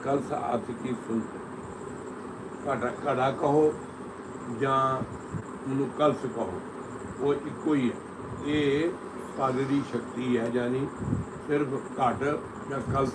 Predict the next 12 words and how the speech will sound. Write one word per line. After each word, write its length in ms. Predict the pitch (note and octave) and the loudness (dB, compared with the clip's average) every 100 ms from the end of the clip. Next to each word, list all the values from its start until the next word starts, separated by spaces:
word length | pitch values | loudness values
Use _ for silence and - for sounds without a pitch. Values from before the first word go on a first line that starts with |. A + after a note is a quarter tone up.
| A2+ | -2
ਕਹਿਣ 160 | C3 C3 | -2 0
ਨਾਲ 180 | C3 B2+ | 0 2
ਉਹਦਾ 220 | B2 A#2+ A2 | 4 2 2
ਗਿਆਨ 180 | A2 G#2+ | 2 2
ਹੁੰਦਾ। 300 | F#2+ D#2+ - | -2 0 -2
ਅਹ, 1400 | - - - - - - - - - C3+ C#3+ C#3+ D3 C#3+ | -2 -8 -8 -10 -10 -10 -10 -8 -2 4 8 8 6 6
ਸਰਬ 260 | D#3 E3+ D3 | 8 8 6
ਪੁਰਸ਼ਨ 400 | D3+ B2 D3 D3 | 2 4 4 4
ਕੋ 220 | D3+ C3 | 6 6
ਹੋਵੇ, 280 | A2+ G#2 F2+ - - - - - - | 6 4 0 -4 -6 -8 -8 -8 -2
ਸਾਰਿਆਂ 340 | C3 C#3 C#3+ | 0 4 4
ਨੂੰ 320 | D3 C#3+ D#3 | 4 4 4